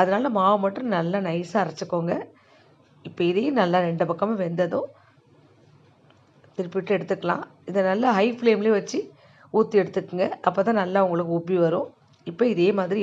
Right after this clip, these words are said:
எல்லா மாவையும் நம்ம ஊத்தி எடுத்தாச்சு. இப்போ நமக்கு ரொம்ப ரொம்ப டேஸ்டான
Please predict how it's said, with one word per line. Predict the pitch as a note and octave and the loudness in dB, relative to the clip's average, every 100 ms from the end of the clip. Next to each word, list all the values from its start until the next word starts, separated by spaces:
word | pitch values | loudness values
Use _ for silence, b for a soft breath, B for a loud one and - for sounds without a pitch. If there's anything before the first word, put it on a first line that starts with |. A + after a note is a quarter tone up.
| F3 | 0
எல்லா | F3+ F3 | 0 2
மாவையும் | F3 E3 C#4 B4 B B B B | 0 0 -4 -8 B B B B
நம்ம | D#3+ D#3 E3+ | -4 -2 -2
ஊத்தி | F3 A#3 | 0 0
எடுத்தாச்சு. | E3 F#3 E3 - D#4 - _ - | 2 -2 -4 -4 -8 -8 _ -10
இப்போ | E3+ F3+ | -4 -4
நமக்கு | F3 F3 F3+ | -4 -2 0
ரொம்ப | F3 F3 | 0 0
ரொம்ப | F#3+ - | 0 0
டேஸ்டான | E3+ F#3 G#3+ F#3 F3+ | -2 -2 -2 -2 -2